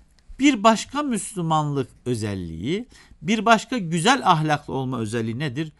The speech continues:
Çok kıymetli bir şey kıymetli dinleyenler, selamlaşmak. Bakın, selamlaşmak çok önemlidir. Çünkü Cenab-ı Allah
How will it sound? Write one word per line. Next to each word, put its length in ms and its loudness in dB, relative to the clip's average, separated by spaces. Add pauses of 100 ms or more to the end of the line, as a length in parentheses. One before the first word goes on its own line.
(200)
Çok 220 -4
kıymetli 420 -4
bir 40 -8
şey 200 -6
kıymetli 520 -6
dinleyenler, 600 -4 (240)
selamlaşmak. 960 2 (840)
Bakın, 280 -10 (340)
selamlaşmak 1040 0 (200)
çok 220 -12
önemlidir. 540 -16 (1900)
Çünkü 500 0 (840)
Cenab-ı 380 6
Allah 440 6